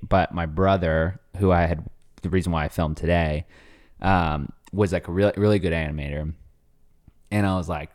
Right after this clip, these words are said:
and he was, like, crushing the explainer. He was, like, the brand I D explainer. Like, "This is who we are." And, like, for all corporations. And I was like, "Hey, I've got this client." And they were like, I think they were sending, giving me, giving us, like, anywhere from, like, eight to twelve thousand dollar, like, animation budgets.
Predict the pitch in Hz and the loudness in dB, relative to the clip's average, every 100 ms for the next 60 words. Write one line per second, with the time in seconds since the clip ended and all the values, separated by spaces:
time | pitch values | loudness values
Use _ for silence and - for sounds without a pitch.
0 | - - - 117 107 95 - - 113 95 | -20 -10 0 2 4 0 -4 0 2 2
1 | 101 98 85 - - 82 92 104 101 - | 0 -2 -2 -4 -2 -2 0 2 0 -2
2 | 87 107 101 104 98 92 92 87 - 90 | 0 2 2 0 0 0 -2 -6 -6 -6
3 | 90 85 120 165 156 151 143 151 147 107 | -4 -4 -6 -4 -4 -2 -2 0 0 0
4 | 90 85 - 92 104 101 101 92 90 85 | -2 -6 -2 2 2 2 -4 -4 -4 -4
5 | - 120 135 - - - - - - _ | -2 -4 -4 -8 -20 -20 -20 -20 -20 _
6 | _ 127 131 123 113 135 123 117 107 - | _ 4 6 6 4 4 4 2 0 0
7 | 117 113 101 101 98 95 - - 107 151 | 2 2 2 0 0 -2 -2 -4 0 0
8 | 247 277 127 107 92 113 107 101 104 110 | 0 0 0 2 0 2 2 2 2 2
9 | 110 104 107 110 117 107 104 90 95 92 | 2 2 0 -2 -2 -2 -4 -6 -4 -4
10 | - 87 - 87 85 90 82 82 85 80 | -4 -4 0 0 0 -2 -2 -2 -2 -2
11 | 80 80 76 - 85 82 78 - 87 82 | -2 -4 -6 -6 -6 -4 -6 -6 -4 -4
12 | 76 82 78 | -2 -4 -6